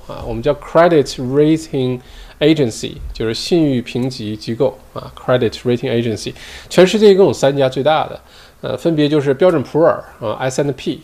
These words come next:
呃，Standard Poor，这个是最常见的，S and P什么东西，对吧？标准普尔，标普是其中一个，然后是穆迪，然后呢是惠誉啊，Fitch。这三家呢是给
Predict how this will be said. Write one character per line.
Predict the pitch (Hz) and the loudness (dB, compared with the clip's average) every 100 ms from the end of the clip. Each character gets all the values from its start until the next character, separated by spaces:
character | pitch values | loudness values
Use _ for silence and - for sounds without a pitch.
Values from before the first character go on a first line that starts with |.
| _ _ | _ _
呃， | 117 110 | -12 -10
Standard | - 143 139 120 - | -4 0 0 0 -2
Poor， | 165 131 - - | -4 -4 -4 -4
这 | 156 | 0
个 | 143 | 2
是 | 127 | 2
最 | 170 | 0
常 | - 98 | -4 -4
见 | 101 95 | -6 -6
的 | 98 | -6
，S | 117 113 127 | -8 -6 -4
and | 120 | -4
P | - 117 | -6 -8
什 | - | -6
么 | 104 | -6
东 | 104 | -6
西， | 104 | -8
对 | 123 | -10
吧？ | - - - - - - | -12 -12 -20 -20 -18 4
标 | 185 | 6
准 | 175 | 6
普 | 123 160 | 4 4
尔， | 123 | 4
标 | 170 175 | 6 4
普 | 156 127 | 4 -6
是 | - 127 | -10 -10
其 | - | -6
中 | 110 | -6
一 | 101 | -6
个， | 120 117 - - - | -6 -8 -10 -20 -4
然 | - | 2
后 | 170 | 4
是 | 196 | 4
穆 | 220 165 | 2 2
迪， | 120 120 170 - - - | 0 -2 -4 -8 -20 -6
然 | 123 131 | 0 2
后 | 165 165 | 2 4
呢 | 139 | 2
是 | 127 151 139 123 | 0 0 2 2
惠 | - 175 | 2 0
誉 | 185 151 - - | 0 -4 -8 -16
啊， | - 110 | -14 -12
Fitch。 | - 185 135 - - - - - _ | -6 -4 -4 -8 -14 -18 -20 -20 _
这 | 254 | 2
三 | 233 202 190 | 6 6 6
家 | 175 170 | 6 4
呢 | 165 | 4
是 | - 170 | 0 -2
给 | 160 113 104 | 0 0 0